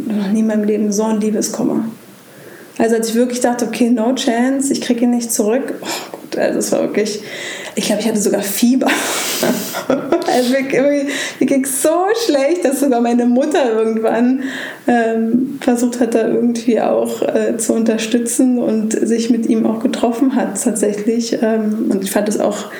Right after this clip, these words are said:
hat, war auch wirklich hilfreich. Also, ähm, und das hat dann so Stück für Stück, ja, hat das funktioniert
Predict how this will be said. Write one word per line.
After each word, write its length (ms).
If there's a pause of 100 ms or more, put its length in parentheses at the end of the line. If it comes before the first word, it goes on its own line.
(120)
hat, 140
war 120 (100)
auch 160
wirklich 280
hilfreich. 580
Also, 320 (880)
ähm, 720
und 160
das 140
hat 160
dann 120
so 100
Stück 280
für 140
Stück, 480 (400)
ja, 200
hat 120
das 160
funktioniert 680